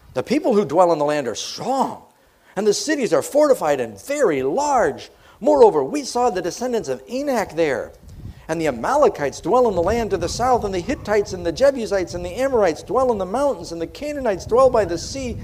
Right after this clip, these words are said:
and along the banks of the Jordan." And all the people began to, "Oh, oh no, oh my." They could see the terror in the reports, and they began to doubt. Caleb quieted the people. Why did he quiet the people? Do you quiet someone if they're not making noise?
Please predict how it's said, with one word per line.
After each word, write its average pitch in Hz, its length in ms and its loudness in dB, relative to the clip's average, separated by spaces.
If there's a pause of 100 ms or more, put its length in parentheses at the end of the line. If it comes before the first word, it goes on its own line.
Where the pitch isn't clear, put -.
(260)
and 170 100 -4
along 247 320 4
the 202 100 4
banks 262 420 0
of 196 120 -2
the 175 80 -2
Jordan." 247 420 2 (920)
And 98 100 -12
all 165 440 -2
the 165 80 -10
people 170 320 -12
began 127 220 -12
to, 120 100 -10 (180)
"Oh, 117 400 -14 (100)
oh 156 400 -2
no, 180 320 -4 (140)
oh 220 380 2
my." 247 480 -2 (320)
They 185 80 -6
could 165 120 -8
see 214 140 -8
the 147 120 -4
terror 185 440 -2
in 139 80 -2
the 139 80 -4
reports, 139 680 -2 (1000)
and 110 140 -10
they 123 60 -4
began 131 320 -8
to 104 60 -10
doubt. 123 380 -4 (300)
Caleb 139 640 2 (140)
quieted 131 640 -2
the 127 60 -8
people. 139 300 -6
Why 220 160 2
did 226 140 -6
he 208 40 -8
quiet 196 320 -4
the - 60 -16
people? - 380 -12 (640)
Do 151 80 -6
you 135 40 -6
quiet 202 360 0
someone 190 260 -6
if 170 80 -8
they're 180 80 -10
not 175 160 -6
making 175 300 -10
noise? 202 380 -10